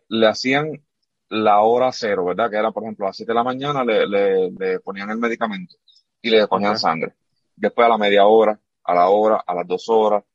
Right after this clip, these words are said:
Speaker 1: a las cuatro, ocho, así hasta llegar a las veinticuatro. Y cuando tú le hacías el C B C a ese paciente, ah, ellos pidieron que el C B C no fuera un full C B C. No sé por qué, a lo mejor a ellos no les interesaba ver unas cosas, porque cada analito se lo cobran, <laughs> ¿entiendes? Y a lo mejor se querían
Speaker 2: Ah,
Speaker 1: o
Speaker 2: querían
Speaker 1: ahorrar,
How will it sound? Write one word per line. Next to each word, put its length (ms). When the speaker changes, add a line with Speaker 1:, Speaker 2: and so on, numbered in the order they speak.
Speaker 1:
a 80
las 140
cuatro, 440
ocho, 280
así 140
hasta 200
llegar 220
a 40
las 120
veinticuatro. 600
Y 140
cuando 300
tú 160
le 100
hacías 380
el 120
C 160
B 140
C 160
a 100
ese 160
paciente, 500
ah, 180
ellos 240
pidieron 380
que 100
el 40
C 160
B 100
C 100
no 140
fuera 180
un 100
full 240
C 160
B 100
C. 180
No 180
sé 140
por 180
qué, 120
a 60
lo 60
mejor 220
a 60
ellos 180
no 260
les 100
interesaba 440
ver 120
unas 180
cosas, 360
porque 260
cada 260
analito 560
se 120
lo 140
cobran, 460
<laughs> 180
¿entiendes? 480
Y 20
a 60
lo 60
mejor 200
se 140
querían 380
Speaker 2:
Ah, 220
Speaker 1:
o 60
Speaker 2:
querían 120
Speaker 1:
ahorrar, 300